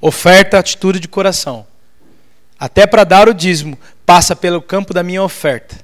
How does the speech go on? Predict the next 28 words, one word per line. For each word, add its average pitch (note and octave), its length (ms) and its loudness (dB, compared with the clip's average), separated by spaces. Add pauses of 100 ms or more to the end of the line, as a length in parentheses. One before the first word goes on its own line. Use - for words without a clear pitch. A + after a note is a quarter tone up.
(720)
Pra E3 180 2
abraçar F3+ 520 4
um B3+ 120 0
irmão, F#3 460 0
pra D#3+ 160 -4
trazer D#3 400 -4
o A#3 60 -10
café, F3+ 640 2 (300)
pra D3+ 200 0
servir E3+ 460 0
as A#3 100 2
pessoas, G3+ 640 -2 (280)
passa E3+ 360 2
pela F3 360 -2
oferta. C3 600 -4 (720)
Lidar D3+ 380 0
com F3+ 80 0
as D#3 100 -4
crianças, D#3 720 -2
ficar E3 320 -6
na F#3 100 -2
porta, E3 600 -2 (240)
limpar D3 380 -2
as F#3 120 0
cadeiras, E3 480 -2
você C#3 220 -8
está E3 220 -2
ofertando. D#3 600 -8